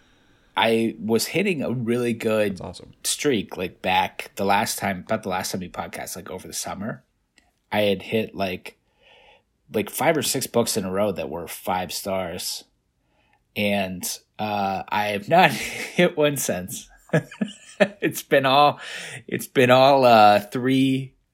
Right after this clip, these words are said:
Speaker 1: mostly three stars, some four, some two, not even one stars. Like, I would rather have a one-star book than a three-star book. Like, three-star book is like, eh, it's fine. B-, so, like, literally since, I think,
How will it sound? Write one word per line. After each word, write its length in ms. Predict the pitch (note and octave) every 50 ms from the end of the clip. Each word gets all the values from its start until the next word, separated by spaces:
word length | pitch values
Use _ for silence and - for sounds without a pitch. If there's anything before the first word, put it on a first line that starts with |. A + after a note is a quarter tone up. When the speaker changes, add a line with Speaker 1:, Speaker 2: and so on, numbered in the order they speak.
| _ - _ _ _ F2+
Speaker 1:
mostly 460 | B2 B2+ C3 D3 E3+ E3 - D#3 D3
three 260 | D3 - C3+ B2+ A#2+
stars, 420 | A#2 - - A#2+ A2+ A#2 A#2+ A#2
some 260 | - - A#2+ A2+ A2 G#2+
four, 300 | - G#2+ G#2 G#2+ G#2 G#2
some 240 | - - G#2+ G#2
two, 360 | G2+ - - A2 G2+ F#2+ F#2+ F#2
not 160 | - C3+ F3
even 240 | G3+ F#3+ F#3 D3+ B2+
one 180 | A#2+ C3 D#3 E3
stars. 460 | - - - F#2+ E2 B1+ - - -
Like, 320 | F#2+ G#2 G2+ - - _ _ _ _ _ -
I 60 | - B2
would 140 | D3 D3+
rather 260 | D#3 D3+ D3+ D3 C#3 C3+
have 160 | B2+ A#2 A2
a 60 | A2+
one-star 540 | G2 F#2 F2+ F#2 A2+ B2+ - - - F#2+ F#2+
book 260 | F2+ F#2 E2+ - _
than 140 | - F2+ -
a 100 | F2+ E2+
three-star 520 | _ - G2 G2 G#2 G#2 - - D2+ E2 -
book. 360 | - - C2 - _ _ -
Like, 160 | - G2+ -
three-star 380 | _ - C3+ C3+ C3 - D#3+ C#3+
book 180 | C3+ D#3 D3 -
is 120 | A2 G#2
like, 200 | G#2+ F2 - _ - -
eh, 440 | F3 F3 F3+ F3+ F3 E3+ E3 D#3 - _ _ _ _ _ _ _ _ _ _ _ _ _
it's 220 | - - - -
fine. 480 | - - G#2 F#2 F#2 F#2 F#2+ F#2+ - _ _ _ _ _ _ - - - - _ _ _ -
B-, 220 | A2 - - - -
so, 720 | - - - - A2+ G#2+ G#2 G#2 G#2 G#2 G#2 G2+ G2+ -
like, 220 | - G#2+ G2+ G#2
literally 520 | A2 A2+ A#2 A#2+ B2 B2 A#2 A2 G#2+ G2+ F#2+
since, 600 | - - - A2+ A2 G#2+ G#2 G2+ G#2 - - - - -
I 60 | G#2
think, 440 | - - A#2 G#2+ G2+ G#2 - -